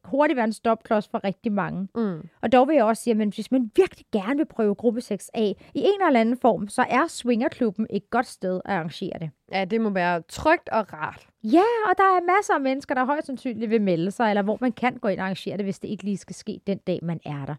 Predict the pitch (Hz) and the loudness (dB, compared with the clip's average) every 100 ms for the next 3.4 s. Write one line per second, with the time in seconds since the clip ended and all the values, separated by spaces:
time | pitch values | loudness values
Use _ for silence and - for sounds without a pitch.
0 | _ 214 196 156 151 _ - _ - - | _ -8 -8 -10 -16 _ -20 _ 2 4
1 | 339 349 403 415 _ - - 359 - 220 | 2 2 0 -2 _ -20 -4 -2 -2 -4
2 | - _ _ _ - - 427 - 294 381 | -6 _ _ _ -8 -2 0 0 -2 -2
3 | 339 285 214 254 | 0 -2 -2 -4